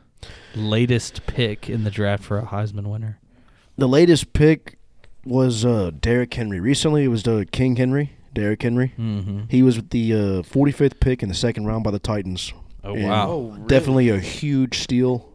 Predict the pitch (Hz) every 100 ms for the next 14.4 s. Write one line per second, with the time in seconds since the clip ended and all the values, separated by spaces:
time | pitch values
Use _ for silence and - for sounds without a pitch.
0 | - - 110 113 135 107 95 123 117 -
1 | 113 95 120 131 147 - 147 180 185 143
2 | 135 123 143 139 123 139 - 139 123 113
3 | 113 - - _ _ - 151 143 113 127
4 | 180 196 202 220 220 214 - - - 202
5 | 240 156 143 180 175 214 165 - - -
6 | - _ _ 147 139 123 - - _ _
7 | - - 160 180 196 160 185 208 143 -
8 | - 147 151 135 - 127 131 127 120 147
9 | 147 120 - 123 131 113 107 117 120 -
10 | _ - - - - - - - 123 127
11 | 113 101 117 - 147 185 160 - 160 151
12 | 127 - 143 156 143 131 135 120 101 -
13 | 147 175 - 156 143 - 143 139 - 127
14 | 123 127 -